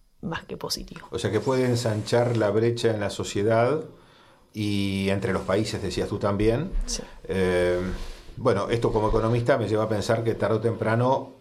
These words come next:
Speaker 2: se va a plantear transferencias de los ganadores hacia los perdedores, de algún modo, para compensarlo.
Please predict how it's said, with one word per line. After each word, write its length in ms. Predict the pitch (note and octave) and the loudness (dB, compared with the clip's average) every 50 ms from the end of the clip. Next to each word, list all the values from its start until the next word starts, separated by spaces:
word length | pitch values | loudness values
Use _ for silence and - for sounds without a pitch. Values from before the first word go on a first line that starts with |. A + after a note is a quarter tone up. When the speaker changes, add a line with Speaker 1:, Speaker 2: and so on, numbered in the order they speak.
| - | -16
Speaker 2:
se 200 | - - - F#2+ | -10 -6 -2 0
va 120 | F#2+ G2+ G#2 | 2 2 2
a 80 | G#2 | 2
plantear 480 | - G#2+ F#2+ F#2 F2+ G#2 G2+ G2+ G2 - | 0 0 0 0 0 0 0 0 0 0
transferencias 680 | - G2+ G#2 G2 - - F#2+ G2 G#2 G#2+ A2 A#2+ G2+ | -2 -2 -2 -2 0 0 0 0 0 0 0 0 0
de 80 | G2 G2+ | 0 -2
los 100 | A#2+ - | -2 -2
ganadores 380 | F#2 F2 F2+ G2 G2+ F#2 F#2 | -2 -2 -2 -2 -2 -2 -4
hacia 160 | F2 - - | -4 -6 -6
los 100 | F2 D#2 | -6 -6
perdedores, 600 | - F2 F2 F#2+ F#2+ E2+ E2 D#2 D2+ - - - - | -6 -6 -4 -2 -2 -2 -4 -6 -8 -10 -14 -16 -12
de 100 | - - | -10 -8
algún 160 | E2 F2+ F#2 | -8 -6 -6
modo, 220 | F#2+ F#2 F2 E2+ E2+ | -4 -4 -4 -6 -6
para 220 | - D#2+ E2 E2 | -8 -8 -8 -6
compensarlo. 680 | - E2+ - - E2+ F#2 - - F#2+ E2 E2 - - | -6 -8 -6 -6 -8 -6 -4 -4 -4 -4 -6 -10 -14